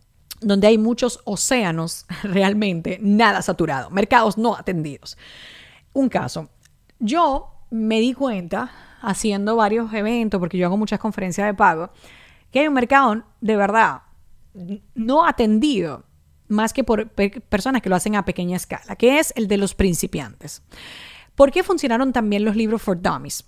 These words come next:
¿Por qué? Porque iban a principiantes. Y de verdad hay mucha gente que es analfabeta de algunos temas. Analfabeto de ads. Sin embargo, mi curso va desde lo más básico, estrategia, hasta lo más avanzado. Y en ese curso más ads sí que lo he podido llevar.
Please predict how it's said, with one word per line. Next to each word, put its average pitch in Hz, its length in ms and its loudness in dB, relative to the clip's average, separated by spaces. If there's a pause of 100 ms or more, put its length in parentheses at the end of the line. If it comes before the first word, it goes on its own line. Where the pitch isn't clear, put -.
(120)
¿Por 277 160 -4
qué? 185 180 0
Porque 196 320 -2
iban 214 360 0
a 214 120 0
principiantes. 190 720 -4
Y 285 120 2
de 277 120 0
verdad 277 240 0
hay 226 80 0
mucha 214 280 -2
gente 208 240 0
que 190 80 0
es - 80 -4
analfabeta 208 880 0
de 202 140 -2
algunos 185 420 0
temas. - 480 -12 (340)
Analfabeto 214 800 0
de 180 300 -4
ads. - 320 -12 (100)
Sin 285 200 -2
embargo, 277 280 2
mi 254 120 0
curso 233 520 -4
va 208 460 2
desde 190 260 0
lo 175 80 0
más 220 180 2
básico, 220 600 0 (260)
estrategia, 196 560 0
hasta 190 140 0
lo 170 100 0
más 175 140 -2
avanzado. 180 580 0 (420)
Y 233 100 0
en 254 60 0
ese 311 140 0
curso 339 220 2
más 339 200 2
ads 269 220 6
sí - 240 -4
que 254 100 2
lo 262 80 4
he 226 40 2
podido 202 240 2
llevar. 196 400 -2